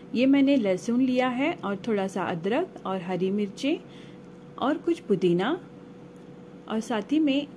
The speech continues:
इस कटोरी से एक कटोरी भर के मैंने हरा धनिया लिया है। तो हरा धनिया थोड़ा सा इसमें ज़्यादा ही लगेगा क्योंकि हम हरा सालन बना रहे हैं। अब इन सारी चीज़ों को मिक्सर में डालकर इसका पेस्ट बनाकर रख लेते हैं।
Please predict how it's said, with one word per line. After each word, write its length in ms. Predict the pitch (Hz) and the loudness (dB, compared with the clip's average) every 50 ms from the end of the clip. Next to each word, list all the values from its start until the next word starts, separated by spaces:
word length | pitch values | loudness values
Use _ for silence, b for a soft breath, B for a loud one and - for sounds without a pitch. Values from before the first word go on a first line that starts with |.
| - - - | -18 -10 -2
इस 180 | - 302 294 - | 0 0 0 0
कटोरी 400 | - 311 269 294 285 277 269 262 | -2 -2 0 2 4 4 4 4
से 180 | 254 - 269 262 | 2 2 2 2
एक 380 | 277 277 277 - - 220 220 | 2 2 2 0 -2 -2 0
कटोरी 380 | - 277 277 277 277 277 233 277 | 0 0 2 4 4 4 4 4
भर 220 | 220 190 202 190 185 | 4 4 0 -2 -2
के 160 | 190 - 262 | 0 0 0
मैंने 320 | 262 254 247 247 247 247 302 370 | 2 2 2 0 2 0 0 0
हरा 300 | - - 202 190 190 202 | 0 -2 -2 0 0 0
धनिया 340 | 190 202 190 190 190 190 185 185 | 0 0 0 0 0 0 0 0
लिया 260 | 185 175 170 170 165 | 0 2 0 0 0
है। 240 | 170 175 214 269 370 370 B B B B B B B B B B - - | 0 0 0 0 -2 -2 B B B B B B B B B B -4 -2
तो 60 | 277 | 0
हरा 260 | 254 240 226 226 240 247 | 0 2 2 2 2 2
धनिया 300 | 233 269 262 269 277 285 | 4 4 6 6 6 4
थोड़ा 260 | 277 269 269 277 277 | 4 4 4 4 4
सा 140 | 269 277 277 | 4 4 2
इसमें 280 | 269 269 262 262 269 240 | 2 4 2 2 2 2
ज़्यादा 280 | - 214 190 175 196 202 | 2 0 0 0 0 0
ही 160 | 208 214 226 | 0 2 2
लगेगा 360 | 226 220 202 220 220 226 226 | 2 2 2 2 2 2 0
क्योंकि 320 | 220 220 220 208 208 240 240 | 0 0 -2 -2 0 -2 -2
हम 220 | 220 254 285 302 - | 0 0 0 0 0
हरा 260 | - 196 190 190 190 220 | -4 -2 -2 0 0 -2
सालन 380 | 220 - 214 208 208 208 214 214 | -2 0 0 0 2 2 0 0
बना 260 | 208 208 202 202 202 | -2 -2 -2 -2 -2
रहे 220 | 202 208 202 202 208 | -2 -4 -4 -2 -2
हैं। 260 | 214 226 269 349 - B B B _ _ _ - - - - - - - | -2 0 0 -2 -2 B B B _ _ _ -20 -20 -20 -18 -18 -4 0
अब 160 | 233 262 247 | 2 6 6
इन 100 | 311 320 311 | 6 6 6
सारी 320 | - 277 240 226 233 240 | 4 2 2 4 2 2
चीज़ों 340 | 233 - 262 254 233 262 262 | 2 2 2 4 4 4 2
को 140 | 254 294 302 | 4 6 6
मिक्सर 360 | 262 208 180 - - 220 214 | 6 6 4 2 0 2 2
में 160 | 226 226 240 233 | 2 2 2 4
डालकर 420 | 233 233 233 233 226 277 285 320 - | 4 2 2 2 2 2 0 2 0
इसका 300 | - 196 - - 269 285 | -4 -6 -4 -4 -4 -2
पेस्ट 340 | 285 233 226 240 240 - - | 0 2 2 2 0 0 -2
बनाकर 400 | 220 214 190 180 175 170 196 190 | -2 0 0 0 0 0 0 0
रख 200 | 190 180 175 180 | 0 -2 -2 0
लेते 280 | 185 175 170 165 180 180 | 0 0 0 0 -2 -2
हैं। 240 | 185 226 285 381 | 0 0 0 0